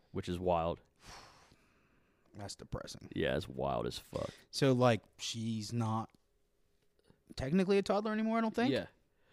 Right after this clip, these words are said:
Speaker 2: Or
Speaker 1: I
Speaker 2: is
Speaker 1: don't know.
Speaker 2: six the cutoff?
Speaker 1: I don't
Speaker 2: I don't
Speaker 1: know.
Speaker 2: know.
Speaker 1: But yeah, like, so, like, that was a whole different lifetime ago, 'cause it was, like, years before he even met his wife.
Speaker 2: Yeah.
Speaker 1: So, which I already talked to him. He's definitely gonna come on, 'cause he's gonna talk about his book.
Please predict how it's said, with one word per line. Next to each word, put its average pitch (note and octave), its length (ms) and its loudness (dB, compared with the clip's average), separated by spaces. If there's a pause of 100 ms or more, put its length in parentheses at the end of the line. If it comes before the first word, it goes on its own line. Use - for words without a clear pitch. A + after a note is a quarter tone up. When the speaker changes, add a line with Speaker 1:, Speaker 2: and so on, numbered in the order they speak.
(140)
Speaker 2:
Or G3 160 10
Speaker 1:
I - 60 12
Speaker 2:
is - 80 12
Speaker 1:
don't - 40 2
know. - 40 2
Speaker 2:
six G3+ 180 8
the F#3+ 100 2
cutoff? C3+ 560 6
Speaker 1:
I B2+ 100 -4
don't C#3+ 120 2
Speaker 2:
I D3 60 6
don't D3 140 4
Speaker 1:
know. C3+ 120 2
Speaker 2:
know. A2 80 -6 (800)
Speaker 1:
But C#3+ 100 12
yeah, C#3+ 220 12
like, A2+ 200 8
so, A2+ 240 4
like, G#2 200 2
that C3+ 120 10
was B2 80 6
a G#2 60 6
whole G#2+ 120 8
different G2 240 2
lifetime F#2+ 300 4
ago, F#2+ 180 0
'cause - 140 -6
it A2+ 60 4
was, B2 180 -2
like, F2 180 -6
years G2 280 0
before G#2 280 0
he G2+ 120 0
even F#2+ 160 -2
met F2+ 140 -4
his - 120 -10
wife. G2 480 0
Speaker 2:
Yeah. A2+ 220 -4 (160)
Speaker 1:
So, F2 480 2 (600)
which B2+ 160 6
I B2+ 60 10
already B2 160 6
talked A#2 280 4
to A#2 60 0
him. A2 80 -2
He's G#2 200 -2
definitely G2+ 280 -2
gonna G2 160 -4
come F#2+ 240 -4
on, F#2 300 -4
'cause - 80 -16
he's G#2+ 140 -4
gonna G#2+ 140 4
talk G2+ 220 4
about F#2+ 200 4
his F#2 160 0
book. G2 400 0